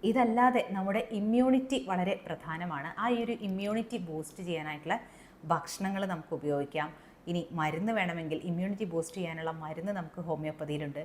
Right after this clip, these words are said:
അതും ഉപയോഗിക്കാം. ഇങ്ങനെ നമുക്ക് അലർജി ഒന്ന് കൺട്രോളിൽ നിർത്തണം. അതല്ലെങ്കിൽ ഈ ഒരു മഴക്കാലം കഴിയുമ്പോഴേക്ക് നിങ്ങൾക്ക് ഒരുവിധം എല്ലാ ദിവസവും ഈ പറഞ്ഞ പോലെ അലർജിയുടെ എല്ലാ ബുദ്ധിമുട്ടും കൂടുതലായിരിക്കും. ഇനി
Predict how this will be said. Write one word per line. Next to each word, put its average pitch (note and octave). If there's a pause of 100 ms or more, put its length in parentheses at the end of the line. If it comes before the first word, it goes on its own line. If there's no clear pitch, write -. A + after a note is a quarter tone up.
(460)
അതും B3+ (120)
ഉപയോഗിക്കാം. D3 (440)
ഇങ്ങനെ C4
നമുക്ക് F#3 (260)
അലർജി A3 (140)
ഒന്ന് G3 (140)
കൺട്രോളിൽ G3+ (160)
നിർത്തണം. C3+ (380)
അതല്ലെങ്കിൽ G3 (240)
ഈ F#3+
ഒരു F3+
മഴക്കാലം F3+
കഴിയുമ്പോഴേക്ക് E3+
നിങ്ങൾക്ക് F3+
ഒരുവിധം F#3+ (600)
എല്ലാ G3
ദിവസവും E3 (120)
ഈ - (120)
പറഞ്ഞ E3+
പോലെ D3+ (160)
അലർജിയുടെ D#3+
എല്ലാ E3+
ബുദ്ധിമുട്ടും D3+
കൂടുതലായിരിക്കും. D3+ (180)
ഇനി A#3